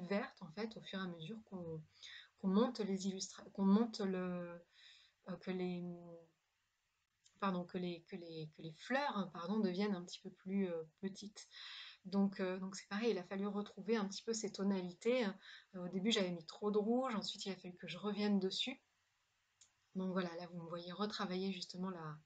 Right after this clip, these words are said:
la fameuse souris blanche avec de l'acrylique, euh, de l'acrylique blanc. Voilà, donc vous pouvez retravailler, euh,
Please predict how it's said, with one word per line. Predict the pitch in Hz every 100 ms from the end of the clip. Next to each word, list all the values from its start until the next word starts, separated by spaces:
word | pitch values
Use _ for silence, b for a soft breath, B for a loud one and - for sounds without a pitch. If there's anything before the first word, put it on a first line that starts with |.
| -
la | 180
fameuse | - 185 226 -
souris | 208 208
blanche | 175 180 240 - 202 180 B B B B B 190
avec | 170 220 220 185
de | 160 170 165 170
l'acrylique, | 262 - - 220 196 202 - 196 180 - B B B B B -
euh, | 180
de | 165 185
l'acrylique | 202 - 220 196 185
blanc. | 180 175 - _ _ _
Voilà, | 180 170
donc | 170 160
vous | 220
pouvez | 294 233
retravailler, | 233 214 - 180 175 170 196
euh, | 196